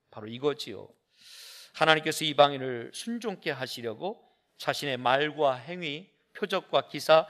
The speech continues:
성령의 능력으로 역사하신 것들, 그것들을 자랑하겠다 이야기하는 거예요.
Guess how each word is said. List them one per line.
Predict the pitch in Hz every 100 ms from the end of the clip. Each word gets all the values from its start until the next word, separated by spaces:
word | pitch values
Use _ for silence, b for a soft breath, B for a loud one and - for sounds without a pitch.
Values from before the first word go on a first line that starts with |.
| B
성령의 | - 156 156 147 131
능력으로 | 143 175 160 165 185 196 b _
역사하신 | 135 - - 165 147 165 - 185
것들, | 143 - 147 107 b b -
그것들을 | 170 175 190 - 185 196 233 233 -
자랑하겠다 | - 139 127 127 131 - - 170 - - -
이야기하는 | 117 120 107
거예요. | 104